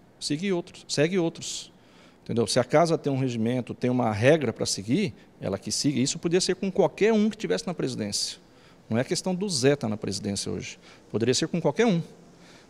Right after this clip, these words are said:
Tem que seguir o regimento. Então, eu vou seguir o regimento, tá? Essa pode até acontecer de quem votar a favor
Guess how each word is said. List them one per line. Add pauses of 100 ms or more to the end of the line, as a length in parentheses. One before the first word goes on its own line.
(100)
Tem
que
seguir
o
regimento. (200)
Então, (100)
eu
vou
seguir
o
regimento, (440)
tá? (640)
Essa (300)
pode
até
acontecer (920)
de
quem
votar (540)
a
favor